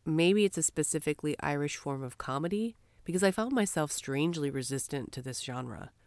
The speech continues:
I kept trying to reposition this movie as a mind, in my mind as a drama, and it insisted <laughs> on being a comedy, and I felt at war with this film the entire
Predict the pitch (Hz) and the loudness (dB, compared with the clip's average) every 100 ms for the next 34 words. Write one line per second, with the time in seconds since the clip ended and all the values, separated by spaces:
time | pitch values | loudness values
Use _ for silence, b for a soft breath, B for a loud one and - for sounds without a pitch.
0 | _ 170 - 208 - - - 170 165 180 | _ -4 0 0 0 -10 -2 2 4 4
1 | 190 - 143 135 139 - 147 160 175 170 | 2 0 0 0 -4 -4 0 2 2 2
2 | 147 147 160 147 147 143 139 147 139 131 | 2 2 4 4 2 2 2 4 2 0
3 | 123 120 143 - - - 160 143 139 131 | -2 -2 -4 -6 -10 -4 0 2 2 0
4 | 135 147 139 117 113 117 165 240 294 B | 0 -2 -4 -8 -8 -4 -2 -2 -4 B
5 | B B 151 151 - 143 - - 139 139 | B B 0 0 0 0 0 0 2 0
6 | - 190 - 160 160 156 160 - 165 170 | 6 6 8 6 6 4 0 2 4 4
7 | 147 - - 135 170 220 277 311 B B | 2 0 0 2 2 2 2 0 B B
8 | B 165 175 196 196 160 160 151 175 175 | B 4 6 8 8 6 4 6 8 8
9 | 147 139 139 - 127 120 127 127 - - | 6 0 -4 -2 -2 -2 -2 -4 -4 0
10 | 170 156 139 127 | 4 4 4 0